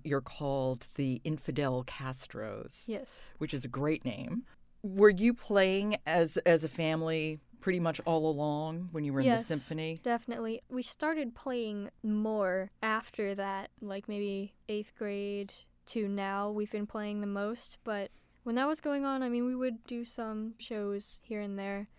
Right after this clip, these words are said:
Speaker 2: but we really started playing, like, a lot out when I was in middle school.
Speaker 1: You were homeschooled.
Speaker 2: I am still homeschooled.
Speaker 1: Yeah, you are, st-, of course, because you're sixteen. You are still homeschooled.
Speaker 2: Yeah.
Speaker 1: I'm assuming because when you're playing,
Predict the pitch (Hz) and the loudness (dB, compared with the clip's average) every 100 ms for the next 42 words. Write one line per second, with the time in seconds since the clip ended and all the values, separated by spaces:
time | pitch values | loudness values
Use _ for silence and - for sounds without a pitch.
0 | - _ - 220 214 208 202 - - 262 | -20 _ -6 -4 -2 -2 -4 -10 -20 -6
1 | 240 254 233 - 214 202 - 208 202 196 | 0 0 0 -2 -2 -4 -6 -8 -6 -6
2 | 196 208 _ - 214 202 208 208 - - | -8 -10 _ -6 -4 -2 0 0 0 -6
3 | 214 196 - _ - 208 196 196 196 196 | -4 -4 -6 _ -10 -6 -6 -6 -6 -6
4 | 190 190 202 - - 190 - _ - - | -6 -8 -10 -12 -10 -10 -12 _ -20 -4
5 | - 220 208 202 233 247 - - 127 110 | 0 0 0 4 8 8 6 -2 -4 -4
6 | - - 214 208 208 208 - 196 208 214 | -8 -6 -4 -2 -2 -4 -4 -4 -4 -4
7 | 214 175 135 160 160 135 - 131 - 127 | 6 8 8 6 6 4 0 -2 -2 -2
8 | 104 - 131 131 123 117 127 - 160 151 | -4 -4 -2 -2 -2 -4 -6 -4 0 4
9 | 160 165 170 - 131 123 107 107 - - | 6 8 6 4 0 0 -6 -6 -8 -8
10 | - - - - 220 208 - - - - | -8 -10 -12 -10 -8 -8 -12 -20 -20 -8
11 | - 170 160 156 - 180 165 151 139 - | 4 6 6 2 0 0 2 0 -2 -2
12 | 147 143 131 - - - - _ - 156 | 0 0 -2 -6 -8 -10 -16 _ -16 -8
13 | 151 151 147 139 127 - 180 170 127 117 | -2 0 2 0 -2 0 2 2 2 2
14 | 117 123 | 0 -4